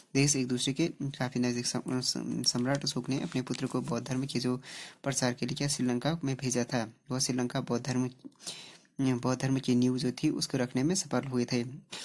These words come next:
आजकल, अम, जो, अ, श्रीलंका के अधिकांश, अ, जो लोग हैं, वो बौद्ध धर्म को फॉलो करने वाले हैं। श्रीलंका भारतीय उपमहाद्वीप का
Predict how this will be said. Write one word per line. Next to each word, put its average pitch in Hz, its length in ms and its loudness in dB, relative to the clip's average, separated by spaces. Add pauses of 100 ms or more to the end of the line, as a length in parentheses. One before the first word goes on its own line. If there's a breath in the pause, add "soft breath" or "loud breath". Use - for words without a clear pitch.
(380 loud breath)
आजकल, 131 460 2
अम, 123 240 -2 (640)
जो, 131 240 2
अ, 120 360 2
श्रीलंका 131 400 4
के 127 100 -2
अधिकांश, 127 460 0
अ, 127 40 0 (640)
जो 123 360 -2
लोग 127 220 2
हैं, 131 80 2
वो 131 180 0
बौद्ध 123 200 2
धर्म 120 120 -2
को 123 140 -2
फॉलो 123 260 2
करने 120 240 2
वाले 117 220 2
हैं। 117 60 0
श्रीलंका 127 480 2
भारतीय 123 360 -4
उपमहाद्वीप 123 460 -2
का 170 200 2